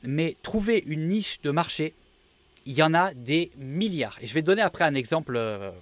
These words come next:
concret. On va aller sur Udemy, tu vois, je, je l'ai marqué en bas là. Euh, je suis con en plus parce que je bouge ma, ma souris, mais toi tu le vois pas. Euh, je te l'ai marqué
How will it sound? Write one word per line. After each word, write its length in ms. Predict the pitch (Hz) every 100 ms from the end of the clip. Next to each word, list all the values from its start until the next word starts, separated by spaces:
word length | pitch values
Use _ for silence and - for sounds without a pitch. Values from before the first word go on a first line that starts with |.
| - -
concret. 280 | 147 -
On 80 | 208
va 80 | 165
aller 140 | 139
sur 200 | 156 147 -
Udemy, 420 | 175 156 131 220
tu 140 | -
vois, 120 | 117 156
je, 260 | - 107
je 140 | 98 107
l'ai 60 |
marqué 300 | 117 - 147
en 80 | 113
bas 160 | 127 185
là. 180 | 175 151
Euh, 280 | 107 101 95 90 - - _ _ _ _ _ _ _ _ -
je 60 | -
suis 100 | 147
con 140 | 160
en 60 | 127
plus 120 | 131
parce 160 | - -
que 100 | 127
je 120 | 110
bouge 200 | 127 160
ma, 140 | 156
ma 140 | 127 123
souris, 240 | 139 190
mais 100 | 143
toi 140 | 123 151
tu 100 | 135
le 60 |
vois 100 | 127
pas. 160 | - 107 - - - - - -
Euh, 220 | 123 123
je 60 | 113
te 80 | 156
l'ai 60 | 165
marqué 280 | 165 -